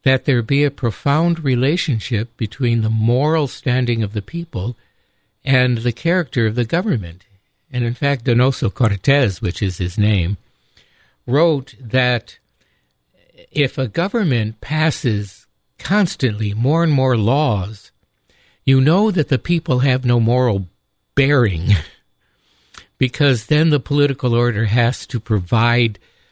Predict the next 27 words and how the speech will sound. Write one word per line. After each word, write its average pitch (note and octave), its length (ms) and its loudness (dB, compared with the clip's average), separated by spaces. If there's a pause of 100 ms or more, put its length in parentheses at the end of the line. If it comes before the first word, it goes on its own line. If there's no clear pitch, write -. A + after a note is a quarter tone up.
(240)
a A#2+ 100 2
coercive B2+ 760 0
form G#2+ 580 -2 (1300)
to A2 280 0
maintain C3 800 0
that A2+ 220 -2
moral C3 340 0
stability A2 640 -2
that G#2 180 -4
the G2+ 120 -6
people C3 360 -4
by G#2 240 -2
their G2 220 -2
own F#2+ 160 -4
faith C#3+ 480 -4
and G2 160 -4
by F#2+ 180 -4
their F#2 200 -6
own G2 180 -2
understanding F#2+ 760 -6
should - 280 -8
maintain. F#2 760 -8 (1800)
And C3 140 2
besides, D3+ 760 0
in C3 180 0
a A#2+ 100 2
healthy A#2+ 840 -2